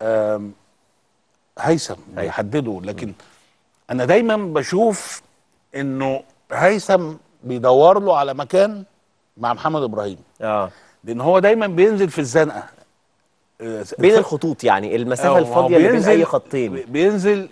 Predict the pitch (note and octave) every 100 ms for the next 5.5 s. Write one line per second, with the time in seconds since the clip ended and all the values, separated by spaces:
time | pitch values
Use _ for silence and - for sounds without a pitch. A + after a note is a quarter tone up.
0 | - C#3+ C3+ C#3+ F#3+ E3 F3 E3+ F3+ F#3
1 | F3+ E3 E3 G3 G#3 C#3 D3 E3+ - E3
2 | C#3 A3+ B3 B2+ A2+ A2 - A#2 A2+ C#3+
3 | E3+ C3 B2 C#3+ F3+ A#2 G2+ G#2+ F#2+ _
4 | _ _ A2+ D3+ F3+ C#3+ F#3 C#3 D3+ E3
5 | E3 C#3 _ G#2+ G2+